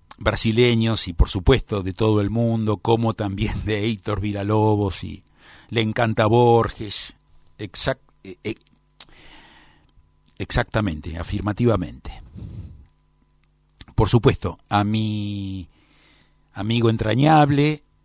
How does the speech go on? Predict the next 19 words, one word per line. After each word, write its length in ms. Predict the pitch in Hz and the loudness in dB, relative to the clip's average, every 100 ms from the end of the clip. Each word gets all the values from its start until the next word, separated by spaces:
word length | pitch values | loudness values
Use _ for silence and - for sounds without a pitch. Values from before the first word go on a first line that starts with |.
| _ _ | _ _
camarada 540 | - 98 101 117 117 110 | -8 -4 -2 2 2 4
de 120 | 127 | 6
armas, 440 | 135 135 143 - | 6 6 2 -2
el 100 | 90 | -6
más 220 | 101 107 | -6 -6
antiguo, 640 | 101 101 160 151 127 139 143 | -6 -2 0 2 2 2 0
o 100 | 78 | -6
el 100 | 95 | -6
de 100 | 95 | -6
mayor 460 | 98 98 107 131 139 - | -4 -2 4 4 4 2
orden 400 | 117 120 117 104 | 2 4 0 -4
de 120 | 104 | 0
mérito, 400 | 143 135 131 98 | 0 0 -2 -4
el 60 | |
más 240 | 95 104 - | -4 -4 -6
destacado 840 | 107 - 98 90 - 143 139 131 | -10 -8 -8 -8 -2 2 2 0
y 60 | 107 | -4
distinguido 720 | 104 - 104 110 151 135 104 | -6 -8 -6 -6 -4 -2 -2
de 300 | 90 104 113 | -2 -6 -8